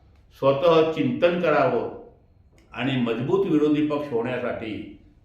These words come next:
आपण जे बोलतोय ते करावं. आणि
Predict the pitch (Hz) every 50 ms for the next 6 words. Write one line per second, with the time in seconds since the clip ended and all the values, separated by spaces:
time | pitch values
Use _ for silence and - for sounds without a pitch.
0 | _ _ _ _ - _ - 113 113 - 135 139 135 123 117 131 123 - 110 117
1 | 123 123 120 120 135 135 135 131 135 127 - - 107 101 110 113 117 110 - -
2 | - - - - - - - - _ - - _ _ _ _ _ _ _ _ _
3 | _ _ _ _ _ _ _ _ _ _ _ _ _ - 107 127 139 147 151 156
4 | - - -